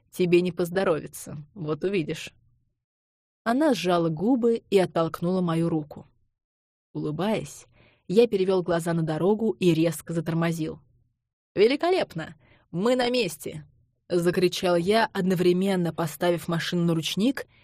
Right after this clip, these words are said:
и вынимая ключ из замка зажигания. Мы с Лукасом вышли из машины, обошли её и полезли в багажник за скейтбордами.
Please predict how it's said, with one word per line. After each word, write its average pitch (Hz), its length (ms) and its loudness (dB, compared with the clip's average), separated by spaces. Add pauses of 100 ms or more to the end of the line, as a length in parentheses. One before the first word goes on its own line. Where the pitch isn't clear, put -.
(120)
и 233 100 4
вынимая 180 460 2
ключ 175 460 -2
из 185 160 0
замка 165 360 0
зажигания. 151 800 -6 (760)
Мы 320 160 2
с - 120 -6
Лукасом 214 480 0
вышли 175 280 2
из 165 100 -4
машины, 185 640 -2
обошли 185 460 -2
её 196 380 0 (380)
и 208 100 0
полезли 180 520 2
в 160 100 -4
багажник 180 680 -2
за 156 180 -4
скейтбордами. 151 920 -2